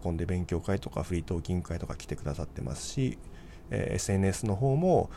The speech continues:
登録してる方、してくださる方も実際にいらっしゃって、今のところすごい皆さんのおかげで順調にいってる状態です。まあ、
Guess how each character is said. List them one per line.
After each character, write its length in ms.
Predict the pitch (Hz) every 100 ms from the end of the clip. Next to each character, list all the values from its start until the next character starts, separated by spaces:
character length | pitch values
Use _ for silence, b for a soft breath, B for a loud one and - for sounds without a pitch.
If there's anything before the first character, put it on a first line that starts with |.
| B
登 160 | - 104
録 180 | 95 87
し 60 |
て 100 | -
る 80 | 82
方、 300 | - - 67 - - -
し 80 | -
て 120 | -
く 100 | 92
だ 100 | 107
さ 80 | 107
る 80 | 107
方 200 | - -
も 180 | - -
実 80 | 87
際 160 | 85
に 60 | 85
い 20 |
ら 80 | 82
っ 20 |
し 100 | 85 80
ゃ 20 |
っ 40 |
て、 260 | - - - B B B B B B -
今 200 | 123 131
の 80 |
と 120 | 135 123
こ 140 | 113
ろ 80 | 120
す 140 | -
ご 160 | 113 107
い 120 | - - -
皆 160 | 110 104
さ 100 | 92
ん 60 |
の 60 | 76
お 20 |
か 100 | 67
げ 60 | 71
で 100 | 76
順 220 | 85 82
調 140 | 87
に 100 | 87
い 20 |
っ 20 | 73
て 140 | -
る 100 | 80
状 120 | 78
態 260 | 95 - 78
で 100 | 85
す。 140 | -
ま 120 | -
あ、 40 | 147